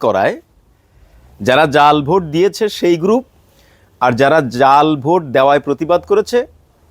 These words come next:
সেই গ্রুপ, এই দুই গ্রুপের মধ্যে সংঘর্ষ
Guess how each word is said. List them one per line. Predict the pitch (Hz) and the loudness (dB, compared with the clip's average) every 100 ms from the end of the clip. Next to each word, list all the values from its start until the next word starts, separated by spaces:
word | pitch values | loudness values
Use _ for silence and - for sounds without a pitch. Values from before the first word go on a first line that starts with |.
| _ - | _ -4
সেই | 202 160 | 0 2
গ্রুপ, | 120 87 _ _ 123 | 0 -4 _ _ -2
এই | 135 117 | -2 0
দুই | 147 160 139 | 2 2 2
গ্রুপের | 147 180 202 185 | 2 2 2 0
মধ্যে | 196 190 - | -2 -4 -6
সংঘর্ষ | 143 113 95 85 | -6 -8 -8 -10